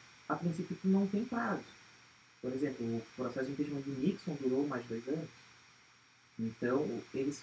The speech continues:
realmente analisam as minu-, min-, minúcia a minúcia. Tanto que uma outra diferença, o que colocou que aqui no Brasil é voto pela abertura, sim ou não. Lá, eles criam tipo um artigo de lei. Seria assim, ah, a partir do contar dessa data, o presidente Donald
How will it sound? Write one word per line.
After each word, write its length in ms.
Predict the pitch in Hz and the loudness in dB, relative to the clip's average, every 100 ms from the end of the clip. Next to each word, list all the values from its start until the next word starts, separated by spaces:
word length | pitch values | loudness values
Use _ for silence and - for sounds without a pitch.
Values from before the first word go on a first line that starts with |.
| 147 | -2
realmente 380 | 165 185 196 - | 2 2 2 0
analisam 760 | 180 175 175 160 190 220 220 | 0 2 2 4 2 2 2
as 140 | 208 180 | 2 4
minu-, 260 | 175 175 - - | 4 4 0 2
min-, 220 | 175 170 - 147 | 4 4 -2 -4
minúcia 580 | 165 175 226 254 262 254 | 2 6 4 2 -4 0
a 80 | 185 | 2
minúcia. 640 | 202 196 175 175 - 143 - - - | 4 6 4 2 0 -10 -12 -16 -6
Tanto 220 | 175 190 - | 0 0 4
que 80 | |
uma 100 | 190 | 4
outra 160 | 190 190 | 4 2
diferença, 560 | 190 - 180 185 - 180 - - - 139 | -2 0 2 2 0 -8 -12 -20 -10 -2
o 420 | 139 139 143 143 | 0 4 4 2
que 60 | - | -2
colocou 560 | 160 151 151 - 160 180 | 4 4 4 4 4 4
que 100 | 160 | 0
aqui 140 | 170 | 0
no 100 | 160 | 2
Brasil 400 | 156 151 175 185 | 4 2 2 0
é 80 | 151 | 0
voto 320 | 139 147 170 - | 0 0 0 -2
pela 140 | 175 | -2
abertura, 500 | 175 170 - 165 147 | 0 -2 -2 0 0
sim 220 | - 156 | -2 -6
ou 100 | 165 | -2
não. 180 | 160 147 139 | -2 -2 -4
Lá, 300 | 135 165 190 - - 151 | -4 -2 -4 -8 -8 -4
eles 200 | 156 - | -4 -2
criam 200 | 170 165 | -2 -2
tipo 220 | - 180 - | -4 -6 -2
um 40 | 180 | -2
artigo 300 | - 175 175 | 0 0 2
de 100 | 175 | 2
lei. 240 | 165 165 - - - - - | 2 -2 -6 -20 -20 -20 -4
Seria 160 | 151 151 | 2 2
assim, 320 | - 160 - - - - | 2 -2 -2 -6 -12 -2
ah, 360 | 240 247 214 196 | 2 2 0 -2
a 60 | |
partir 680 | 180 - 180 - - 226 240 | -4 0 -2 -2 -2 0 0
do 520 | 202 180 175 190 190 | -2 -2 2 4 4
contar 360 | 190 185 185 185 | 4 2 2 0
dessa 260 | 180 - 160 | 0 -4 -4
data, 400 | 160 226 226 220 | 0 2 0 0
o 40 | |
presidente 360 | 208 196 185 190 | 2 2 2 2
Donald 320 | 180 190 | 2 2